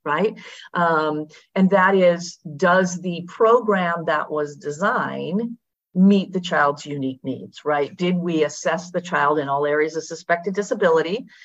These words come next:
That could be procedural or substantive. It's just kind of one of those things that falls in both categories. Once we assess the child, did we identify all of their areas of need? Did we draft goals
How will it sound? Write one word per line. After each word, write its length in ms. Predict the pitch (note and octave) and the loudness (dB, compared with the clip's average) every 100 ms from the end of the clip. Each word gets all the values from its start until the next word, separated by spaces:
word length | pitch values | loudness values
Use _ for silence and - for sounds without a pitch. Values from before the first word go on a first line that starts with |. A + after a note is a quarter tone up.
| - _ | -20 _
That 380 | E3+ D#3 D3+ - | -2 0 0 -4
could 260 | - F#3 F3 | -4 -4 -2
be 400 | F#3+ G#3 B3 B3 | -2 -2 -4 -8
procedural 760 | B3+ A#3 B3 A#3+ A#3 A#3 A3 - | -8 -8 -6 -4 2 2 2 0
or 200 | F#3 F#3 | -2 -2
substantive. 760 | - G3+ - - G#3 A#3 C4 - _ | -4 -6 -6 -6 0 2 2 -2 _
It's 180 | F#3 F3 | -14 -10
just 240 | F3+ F3 F3 | -10 -8 -4
kind 140 | E3+ | -6
of 60 | E3+ - | -6 -2
one 200 | F3+ E3+ | 0 2
of 60 | |
those 200 | D#3+ D#3+ | 0 -2
things 220 | E3 E3 | -6 -4
that 180 | E3+ C#3 | -4 -4
falls 360 | - D#3 D3+ D3+ | -4 -4 -2 -4
in 180 | D3+ D#3 | -8 -4
both 380 | D3+ D3+ D3 | -2 -2 -6
categories. 760 | _ D#3+ D3+ D3+ D3+ D#3 G3 F#3+ - - - | _ -4 -4 -2 -2 0 -2 -6 -14 -16 -2
Once 500 | F#3 G3 G#3+ A3+ G#3+ | 2 2 2 -2 -4
we 200 | G3+ F#3 | -2 0
assess 420 | F#3 F3+ F3 F3 | -2 -4 -6 -6
the 100 | E3+ | -8
child, 480 | E3+ D#3+ F3 A3 - - _ E3+ | -4 -2 -2 -4 -8 -20 _ -4
did 240 | F3+ F3+ E3 | -2 0 -2
we 680 | E3+ F3 F3 F3 F3+ - - - | -4 -4 -2 0 -2 -4 -6 -2
identify 720 | E3 D#3+ E3 F3 F3+ E3 E3 | -2 0 -2 -2 -2 -2 -2
all 280 | D#3+ D#3+ | 0 0
of 100 | E3 | -2
their 240 | E3 D#3+ - | -4 -4 -4
areas 360 | D#3 D#3 D3+ | -6 -6 -6
of 120 | C#3 C3+ | -6 -2
need? 380 | G#3+ C4 C4 | -2 0 -2
Did 160 | F#3 C#3+ | -2 -8
we 120 | C#3 | -10
draft 360 | C3+ B2 A2 - | -8 -8 -8 -6
goals 600 | E3+ F#3+ A#3 C4+ - | -4 -2 -2 -6 -14